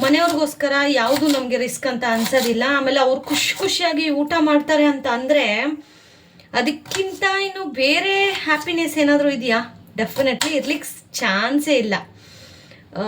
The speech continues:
so ಹಂಗಾಗಿ ಅವ್ರಿಷ್ಟದ ಪ್ರಕಾರನೇ ನಾನು ಸಣ್ಣ ಸಣ್ಣದಾಗಿ ಹೆಚ್ಚಿ ಪಲ್ಯನ ಮಾಡ್ಕೋತೀನಿ. ನೀವು ಅನ್ಕೋಬಹುದು, "ಏನಪ್ಪ ಇವತ್ತು ಅಕ್ಕ, ಆಮ್,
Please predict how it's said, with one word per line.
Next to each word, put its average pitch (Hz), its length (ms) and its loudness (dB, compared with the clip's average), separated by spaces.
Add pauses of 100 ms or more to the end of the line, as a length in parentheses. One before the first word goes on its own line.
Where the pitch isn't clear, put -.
(260)
so 220 160 -4
ಹಂಗಾಗಿ 381 960 0 (720)
ಅವ್ರಿಷ್ಟದ 294 680 -2
ಪ್ರಕಾರನೇ 277 600 0
ನಾನು 262 280 -2
ಸಣ್ಣ 247 240 -8
ಸಣ್ಣದಾಗಿ 302 920 2
ಹೆಚ್ಚಿ 233 720 -6 (1500)
ಪಲ್ಯನ 233 360 0 (400)
ಮಾಡ್ಕೋತೀನಿ. 220 640 -4 (1160)
ನೀವು 285 180 4
ಅನ್ಕೋಬಹುದು, 262 840 0
"ಏನಪ್ಪ 285 300 0 (340)
ಇವತ್ತು 233 280 -8
ಅಕ್ಕ, 226 280 -6 (960)
ಆಮ್, 196 420 -2